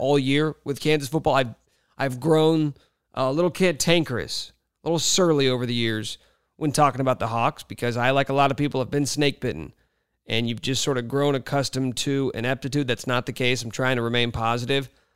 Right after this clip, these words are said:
I think the defense rose to the occasion, and it's a unit under Brian Borland with a lot of returning production from a year ago that I feel like doesn't need to be great, just needs to be okay.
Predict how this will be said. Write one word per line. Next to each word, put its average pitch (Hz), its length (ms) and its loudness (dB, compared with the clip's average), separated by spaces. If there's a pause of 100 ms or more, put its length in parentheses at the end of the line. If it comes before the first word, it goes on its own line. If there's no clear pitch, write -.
(260)
I 131 60 -6
think 190 100 -2
the 196 60 -4
defense 165 400 2
rose 151 220 2
to 147 80 -4
the 131 100 0
occasion, 139 480 0
and 127 140 0
it's 127 160 -4
a 123 60 -6
unit 170 420 2
under 170 200 2
Brian 147 300 0
Borland 131 400 -2
with 123 140 -8
a 98 40 -10
lot 127 340 4
of 127 120 -2
returning 156 420 -2
production 131 460 -4
from 127 160 -6
a 131 40 -2
year 131 200 0
ago 131 420 0
that 117 360 -4 (1000)
I 117 60 -18
feel 240 360 2
like 127 460 2 (280)
doesn't 262 280 6
need 247 160 -4
to 240 60 0
be 269 100 0
great, 214 360 6 (500)
just 175 440 2
needs 160 380 4
to 143 80 -4
be 135 300 -2
okay. 107 580 -6